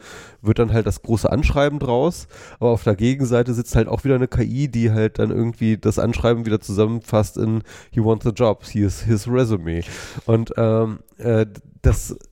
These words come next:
und, und, und ich, und ich glaube, das ist halt, ich glaube, von so, solcher Art von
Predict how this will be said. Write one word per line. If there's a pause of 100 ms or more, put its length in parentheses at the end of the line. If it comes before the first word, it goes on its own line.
(1160)
und,
und,
und
ich,
und
ich
glaube,
das
ist
halt, (960)
ich
glaube,
von
so,
solcher
Art
von